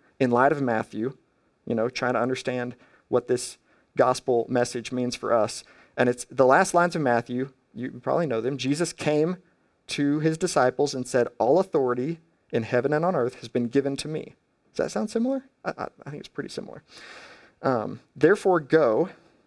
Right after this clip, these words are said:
and make disciples of all nations, baptizing them in the name of the Father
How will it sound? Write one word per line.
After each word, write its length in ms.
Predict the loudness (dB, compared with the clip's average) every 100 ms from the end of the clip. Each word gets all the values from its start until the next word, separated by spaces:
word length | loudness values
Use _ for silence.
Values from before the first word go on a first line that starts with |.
| _ -4
and 120 | 2
make 220 | 2 2
disciples 640 | -2 -2 2 2 0 -4 -2
of 120 | -2
all 120 | -2
nations, 720 | -4 -8 -8 -10 -16 -20 -20 _ _ _ _ _ _ _ _ _ _ 4
baptizing 600 | 4 6 4 4 2 0
them 160 | 0
in 60 | 0
the 60 |
name 180 | 0 0
of 40 | -2
the 60 |
Father 500 | 0 2 2 0 -4